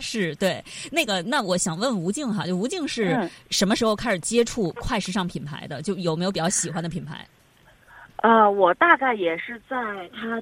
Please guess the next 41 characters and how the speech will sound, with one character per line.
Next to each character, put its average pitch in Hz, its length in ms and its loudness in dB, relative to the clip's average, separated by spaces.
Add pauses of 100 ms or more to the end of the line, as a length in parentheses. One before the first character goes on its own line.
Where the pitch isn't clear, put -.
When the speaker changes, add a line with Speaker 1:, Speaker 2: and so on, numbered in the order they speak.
Speaker 2:
进 262 100 -4
来 196 160 6
之 226 120 -2
后， 226 100 0
在 233 220 6
零 196 120 -4 (120)
八 311 180 8
年、 247 180 -2
零 202 140 -8
九 175 180 -4
年 269 200 -8
左 226 120 2
右 139 160 2
吧。 127 200 2
Speaker 1:
嗯。 160 340 -4 (480)
Speaker 2:
零 240 160 2
八、 285 140 10
零 254 160 4
九 185 160 2
年 135 180 -6
的 190 80 -2
时 190 100 -4
候， 160 80 4
那 294 160 -2
时 254 60 -2
候 254 60 8
还 262 160 2
有 269 160 2
一 202 80 -6
些 254 160 -4
其 226 160 -10
他 311 260 -4
的 262 80 0
一 208 100 -6
些 202 160 2
快 202 220 4
时 196 100 -10
尚 196 160 0
品 147 220 -6
牌。 139 300 -2
Speaker 1:
嗯。 170 280 -4